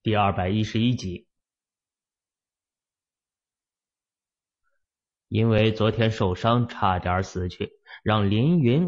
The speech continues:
更加的想念雨熙。拿起电话就直接给妻子打了个电话，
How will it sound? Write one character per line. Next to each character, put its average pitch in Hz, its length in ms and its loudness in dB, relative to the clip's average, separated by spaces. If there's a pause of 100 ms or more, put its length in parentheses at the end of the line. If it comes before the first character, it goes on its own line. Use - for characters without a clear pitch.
更 104 400 0
加 110 220 -4
的 104 100 -6
想 87 300 -4
念 107 240 2
雨 92 180 -2
熙。 160 320 -2 (640)
拿 95 220 0
起 - 160 -10
电 95 220 0
话 92 240 0
就 101 160 -2
直 107 180 0
接 110 160 0
给 98 180 0
妻 127 240 0
子 104 200 0
打 98 240 4
了 110 80 0
个 - 80 -2
电 113 240 0
话， 127 180 -2